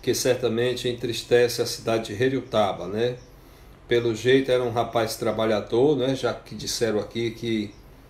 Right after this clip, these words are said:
ele trabalhava, né, em um comércio, era o ajudante lá de um comércio e tal.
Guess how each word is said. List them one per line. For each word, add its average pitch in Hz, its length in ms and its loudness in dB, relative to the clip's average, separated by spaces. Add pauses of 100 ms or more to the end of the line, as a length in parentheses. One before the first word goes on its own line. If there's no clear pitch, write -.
(200)
ele 107 140 -6
trabalhava, 113 840 4
né, 120 280 -2 (520)
em 107 160 -2
um 113 100 -2
comércio, 120 920 2 (720)
era 104 200 -4
o 117 60 4
ajudante 107 680 0
lá 107 260 2
de 104 140 -6
um 101 60 -6
comércio 117 680 -4
e 110 40 -4
tal. 98 420 -6